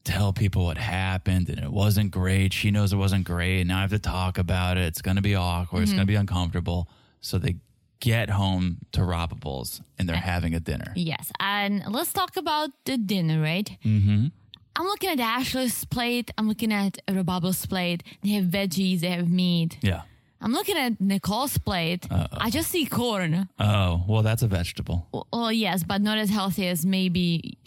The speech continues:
Speaker 2: carrots, like Robable and
Speaker 1: Yeah.
Speaker 2: Ashley, right?
Speaker 1: Well, I'm not gonna shame her. She's eating a vegetable.
Speaker 2: I'm not
Speaker 1: Good
Speaker 2: gonna
Speaker 1: for
Speaker 2: shame her
Speaker 1: her.
Speaker 2: ears, but her plate is huge. And Nicole says, "Oh, these portions are so big compared to Morocco."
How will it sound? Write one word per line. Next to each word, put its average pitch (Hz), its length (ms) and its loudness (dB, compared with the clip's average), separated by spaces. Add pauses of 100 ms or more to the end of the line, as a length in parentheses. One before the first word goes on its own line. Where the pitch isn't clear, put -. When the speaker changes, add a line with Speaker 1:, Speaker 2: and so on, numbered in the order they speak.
Speaker 2:
carrots, 185 500 -2
like 175 140 -2
Robable 180 560 -2
and 185 120 0
Speaker 1:
Yeah. 147 260 2
Speaker 2:
Ashley, 185 380 -2
right? 190 160 0
Speaker 1:
Well, 262 60 -2
I'm 247 60 -4
not 320 120 -2
gonna - 180 -4
shame 104 420 -2
her. 160 120 0
She's 160 180 -2
eating 180 180 -2
a 185 40 -2
vegetable. 190 480 -2
Speaker 2:
I'm 190 100 0
not 269 140 0
Speaker 1:
Good - 60 0
Speaker 2:
gonna 220 100 0
Speaker 1:
for - 120 0
Speaker 2:
shame 226 120 0
her - 80 0
Speaker 1:
her. - 60 2
Speaker 2:
ears, 190 280 0 (100)
but 214 200 -2
her 240 180 2
plate 233 400 -2
is 175 200 0
huge. 277 600 0 (100)
And 220 540 0
Nicole 208 440 0
says, 156 380 -4 (380)
"Oh, 247 200 0
these 233 480 0
portions 240 520 0
are 214 160 0
so 247 600 0
big 294 180 0
compared 233 680 -2
to 233 60 0
Morocco." 185 840 -2